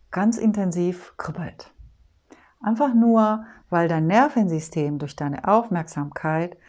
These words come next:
alle Sinne, dein propriozeptiver Sinn,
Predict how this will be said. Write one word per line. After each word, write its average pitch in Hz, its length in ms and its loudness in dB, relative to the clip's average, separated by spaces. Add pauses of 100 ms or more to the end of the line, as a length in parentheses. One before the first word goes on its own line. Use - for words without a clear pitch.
(400)
alle 254 260 6
Sinne, 220 540 2 (220)
dein - 200 -8
propriozeptiver 196 1040 2
Sinn, 170 340 0